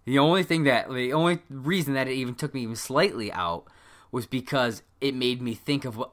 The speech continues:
other people had said about it, because I had heard about it before I saw it. And that's the only reason that it even slightly took me out, was because I thought about that. So, to me, I thought it was actually really cool and fit really well. Um,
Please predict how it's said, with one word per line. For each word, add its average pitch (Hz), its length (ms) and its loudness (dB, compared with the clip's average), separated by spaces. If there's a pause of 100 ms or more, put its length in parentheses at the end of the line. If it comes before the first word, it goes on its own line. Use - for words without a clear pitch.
other 151 320 6
people 139 360 -4
had 110 180 -8
said 131 260 -2
about 87 240 -4
it, - 80 -16
because 101 180 -12
I 98 80 -6
had 95 100 -10
heard 113 300 -8
about 104 240 -4
it 85 80 -14
before 87 300 -12
I 78 40 -10
saw - 340 -8
it. - 100 -20 (1700)
And 143 100 0
that's 160 160 2
the 151 100 4
only 143 220 4
reason 127 340 2
that 117 160 -2
it 104 240 -6
even 101 480 -6
slightly 143 560 -2
took - 240 -10
me 98 140 -6
out, 90 280 -6
was 104 140 -12
because 107 240 -10
I 92 60 -4
thought 123 320 0
about 101 380 -2
that. 104 280 -4 (480)
So, 85 480 -6
to 135 120 -4
me, 175 340 -2 (180)
I 135 80 0
thought 147 180 8
it 120 40 4
was 113 180 -2 (120)
actually 127 280 -4
really 120 240 0
cool 156 220 -2
and 101 120 -6
fit - 220 -4
really 110 260 -6
well. 110 320 -4 (720)
Um, 90 580 -6